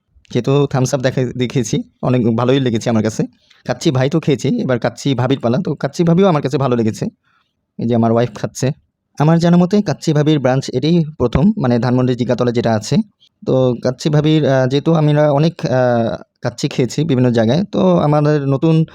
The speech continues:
আহ, এক্সপিরিয়েন্স হলো কাচ্চি ভাবির এই রেস্টুরেন্টে এসে, ভালোই লেগেছে মোটামুটি। তবে আমাকে যদি personally জিগ-, বলা হয়, আমার মতামত হচ্ছে কাচ্চি ভাবির চেয়ে কাচ্চি ভাইয়ের টেস্টটা একটু ভালো লেগেছে।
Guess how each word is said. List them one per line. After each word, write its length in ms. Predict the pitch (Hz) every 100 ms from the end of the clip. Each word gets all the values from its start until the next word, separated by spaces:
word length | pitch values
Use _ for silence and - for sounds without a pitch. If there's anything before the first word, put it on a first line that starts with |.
| - -
আহ, 440 | - 123 123 123 120
এক্সপিরিয়েন্স 580 | 123 - 160 160 156 -
হলো 260 | 139 123 180 _ _ -
কাচ্চি 220 | 123 -
ভাবির 300 | 127 120 127
এই 480 | 117 120 120 117 117 - _ -
রেস্টুরেন্টে 340 | 110 127 113
এসে, 220 | 110 - 202 _ _ -
ভালোই 180 | 151 190
লেগেছে 260 | 185 113 123
মোটামুটি। 400 | 113 113 107 262 _ _ _ -
তবে 200 | 156 160
আমাকে 240 | 143 147
যদি 160 | 175 180
personally 420 | 185 151 175 170
জিগ-, 240 | 156 143 143
বলা 180 | 139
হয়, 180 | 151 147 240 _ -
আমার 240 | - 147 170
মতামত 340 | 175 190 185
হচ্ছে 300 | 180 - 175
কাচ্চি 560 | 170 139 - 175 170 - - _ -
ভাবির 220 | 123 127 151
চেয়ে 140 | -
কাচ্চি 240 | 147 -
ভাইয়ের 240 | 131 135 143
টেস্টটা 300 | 143 - 143
একটু 300 | 135 - 165
ভালো 180 | 139 123
লেগেছে। 280 | 113 113